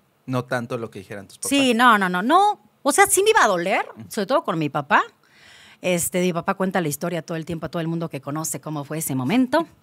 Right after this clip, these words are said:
Speaker 1: <laughs>
Speaker 2: Pero, pero para mí era la, el dejar la carrera, ¿no? Es-, ese era el único shock. Y pues bueno, yo después de durar cuarenta y ocho horas, este, dije, "Seguro no".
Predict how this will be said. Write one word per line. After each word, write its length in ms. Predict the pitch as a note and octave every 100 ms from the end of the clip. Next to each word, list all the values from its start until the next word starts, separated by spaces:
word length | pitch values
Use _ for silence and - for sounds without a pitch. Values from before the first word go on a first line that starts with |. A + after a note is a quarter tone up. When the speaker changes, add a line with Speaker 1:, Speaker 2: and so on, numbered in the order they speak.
| _
Speaker 1:
<laughs> 300 | - - _
Speaker 2:
Pero, 880 | F#3+ F#3 F3+ F3 E3+ E3+ E3 E3 E3+ _ _ _ -
pero 260 | G3+ G3
para 200 | G3 F#3+
mí 260 | A3+ C4+ D4
era 120 | C#4+
la, 200 | D4+ G3
el 180 | D#3+ E3+
dejar 280 | F3+ G3 G#3
la 100 | A#3
carrera, 420 | D#3+ D3 C#3+ - _ _
¿no? 260 | D3 E3 B3+
Es-, 220 | E3 F3+ -
ese 240 | A3+ C#4
era 80 | C4+
el 60 | A3+
único 260 | A3+ D#3
shock. 300 | C#3+ G3 - _ - - - - -
Y 100 | -
pues 140 | B3 A3+
bueno, 160 | A3+ F#3+
yo 140 | G#3+
después 340 | C4+ F#4+ F#4+
de 60 | F4
durar 180 | A#3+ A#3+
cuarenta 200 | B3+ G3
y 40 |
ocho 200 | A3 A#3+
horas, 340 | A#3 F4 - -
este, 300 | F3+ F3+ G3
dije, 220 | G3 G3+
"Seguro 680 | E3+ - C4+ B3+ D4+ D#4+ C#4+
no". 200 | C#4